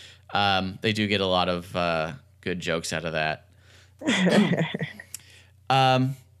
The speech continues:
Speaker 1: all right, so after, uh, Doris rescues Jay, we, that's when we first kind of get the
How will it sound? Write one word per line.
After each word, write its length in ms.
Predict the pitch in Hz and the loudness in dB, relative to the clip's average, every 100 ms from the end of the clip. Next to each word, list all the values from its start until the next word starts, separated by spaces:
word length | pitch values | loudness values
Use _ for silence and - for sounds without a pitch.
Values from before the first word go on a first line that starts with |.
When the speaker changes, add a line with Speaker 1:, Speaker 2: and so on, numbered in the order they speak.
| - | -2
Speaker 1:
all 80 | 160 | 2
right, 200 | 123 - | 2 2
so 420 | - 170 160 151 | 4 6 6 4
after, 720 | 135 156 156 165 151 147 147 147 - - | 4 2 4 4 6 6 4 0 -8 0
uh, 380 | 123 123 120 117 | 4 4 4 2
Doris 640 | 117 135 127 127 123 - - | 2 4 6 6 2 0 2
rescues 520 | 127 131 131 123 117 | 2 2 2 2 0
Jay, 640 | 120 123 120 117 113 113 | 0 4 4 4 4 2
we, 240 | - 120 - | 0 -2 0
that's 300 | 135 147 151 | 0 0 0
when 140 | 147 | 2
we 80 | 139 | 2
first 360 | 127 131 120 - | 2 2 2 0
kind 240 | 123 113 | 0 0
of 180 | 107 117 | 0 -2
get 540 | 113 107 - - _ _ - - - _ _ | 2 2 0 -6 _ _ -20 -20 -20 _ _
the 320 | 120 107 101 | 2 4 2